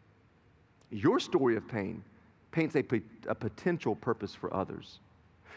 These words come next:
Today, I am reading you the story of the children of Israel, correct? What is it doing for you? Painting a story of potential purpose. That how God worked in them,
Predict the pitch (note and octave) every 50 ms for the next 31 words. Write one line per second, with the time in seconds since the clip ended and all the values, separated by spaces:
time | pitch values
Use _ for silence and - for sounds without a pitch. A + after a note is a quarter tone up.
0 | - - - G#3 G3 C#3+ A#2 F#3 G3+ G#3+ A3 G#3 - E3+ E3+ D3+ C#3 B2+ D3 G3+
1 | G#3 G3+ G3 G3+ F3 D3 - - - - - G3 G3 G3 G3 G3 F#3+ F#3+ B2 D3
2 | C3 C#3 - - - F#3 F3+ D#3+ E3+ E3 D#3 C3 C#3 C#3 B2+ G#2 G#2 G2+ G2 G2
3 | - B2+ C3 D3+ F3 E3+ - - - - - - - - - _ _ _ _ -
4 | - - C3 E3 G3+ G3+ E3+ G3 E3 C3+ B2 F3 F3 F3 E3+ D3+ - C3 A#2+ A2+
5 | G#2+ F#2 F2 E2+ - - - - - _ _ _ _ _ _ _ _ _ _ _
6 | _ _ _ _ _ _ - - - F3+ F3+ F#3+ G#3 G3+ G3 G3+ G3 G3 E3+ -
7 | B2+ A#2+ - - - - F3 F3 F3 E3+ E3+ F3 F3 - - - - - - -
8 | - - - E3 D3 C#3+ - - - C#3 C3+ C3 - - - - _ _ _ -
9 | - - B2 G#2+ - - F2+ E2+ - - - - - - - - - _ _ -
10 | _ - - - - _ _ _ _ _ _ _ _ _ _ _ _ _ - -
11 | _ _ _ _ _ - _ - _ _ - D3 B2+ B2+ C#3+ B2+ A#2 G#2 G2 F#2+
12 | B2 C3+ D#3 F3 E3+ E3 F3+ G3+ G#3+ G#3 - A3+ A3 G#3+ G3+ A3+ A#3 A#3+ A#3+ A#3
13 | A3+